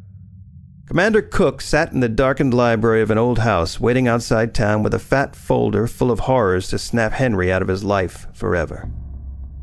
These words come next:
And now he is here, in nineteen sixty-four, being shouted at through a bullhorn by police. Henry Briggs snaps the revolver open,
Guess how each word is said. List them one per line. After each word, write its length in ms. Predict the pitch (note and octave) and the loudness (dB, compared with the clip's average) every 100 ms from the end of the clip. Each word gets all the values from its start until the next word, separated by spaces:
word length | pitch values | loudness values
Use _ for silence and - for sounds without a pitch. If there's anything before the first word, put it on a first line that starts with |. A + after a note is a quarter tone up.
| - - - - - - - - - - - - - - - - | -16 -18 -18 -20 -20 -20 -20 -20 -20 -20 -20 -20 -20 -18 -18 -8
And 180 | A2+ C#3 | -2 0
now 300 | E3 C#3 B2+ | 0 2 2
he 120 | C3+ | 0
is 140 | B2+ | 0
here, 360 | C#3+ B2 F2 - - - | 0 0 -2 -6 -16 -6
in 120 | G#2 | -2
nineteen 400 | C3 C#3+ D3 C#3 | 0 0 0 0
sixty-four, 760 | - C#3+ - C3 C3 G2+ F2 - - - - - - - | -2 -4 -2 -2 0 0 -2 -8 -20 -20 -20 -20 -12 -2
being 180 | A#2 | -2
shouted 480 | A2 - D#3+ D#3+ F#2+ | -2 -2 0 2 2
at 160 | F#2 F#2 | 0 0
through 180 | G#2+ G#2 | 0 0
a 60 | |
bullhorn 560 | F#2+ C#3 C3+ G2 F2 D#2+ | 0 0 0 0 0 0
by 140 | F2 | -2
police. 580 | F#2+ A2 G#2+ F2 - - - - - - - - - - - - - - | 0 0 0 -2 -6 -18 -20 -20 -20 -20 -20 -20 -20 -20 -20 -20 -20 -8
Henry 260 | - D3+ E3+ | -2 0 2
Briggs 420 | B2 C#3 G#2+ A2 | 2 2 2 -2
snaps 340 | - A#2+ A#2 | 0 0 0
the 80 | - | 0
revolver 500 | A2+ G#2 A#2 G2 E2+ | 0 2 2 2 2
open, 460 | E2+ E2+ F#2 F#2 | 0 0 -4 -6